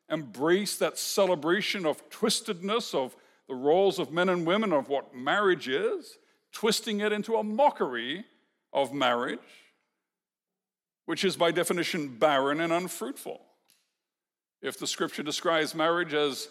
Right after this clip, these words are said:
a man and a woman, the man being the head and the woman being a body, then a same-sex marriage is like two heads or two bodies. In either case, it is a gruesome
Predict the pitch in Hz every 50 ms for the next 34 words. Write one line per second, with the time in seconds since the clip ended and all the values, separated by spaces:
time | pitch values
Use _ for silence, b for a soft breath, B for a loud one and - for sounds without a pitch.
0 | b b b b b - 135 123 127 143 156 165 170 170 165 165 165 165 151 147
1 | 160 185 190 196 175 147 143 147 156 170 170 165 160 170 170 165 160 160 147 147
2 | 127 156 180 202 190 170 139 131 139 170 180 170 160 147 165 170 160 151 143 127
3 | 147 156 175 202 214 214 175 156 156 147 139 135 - - - 196 196 185 156 -
4 | - 185 165 - - - 190 262 277 202 151 123 127 135 - 147 143 131 - -
5 | - 202 180 151 165 214 185 151 147 143 131 131 123 - - 160 139 127 156 156
6 | 151 131 127 123 113 - b b b b b b b b b _ _ _ _ _
7 | _ _ _ _ _ _ _ _ _ _ _ _ _ 131 127 127 139 151 147 127
8 | 113 - - 185 147 113 95 - - - - - - - - 123 117 107 110 120
9 | 113 107 101 110 123 143 185 190 - - - 147 107 92 87